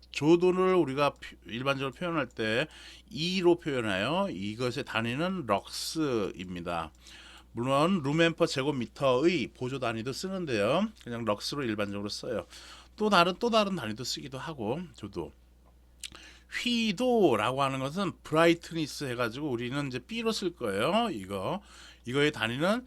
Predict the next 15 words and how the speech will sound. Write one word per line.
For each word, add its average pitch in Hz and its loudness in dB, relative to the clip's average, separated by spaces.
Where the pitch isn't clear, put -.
스틸브라고 208 -2
하는 113 -2
에스비로 110 -4
해가지고 101 -4
단위를 92 -10
써요. 101 -6
여튼 170 2
이건 160 2
나중에 135 0
배울 110 0
거고요. 120 0
지금은 143 -2
이제 135 -4
정답은 110 -2
그래서 123 -4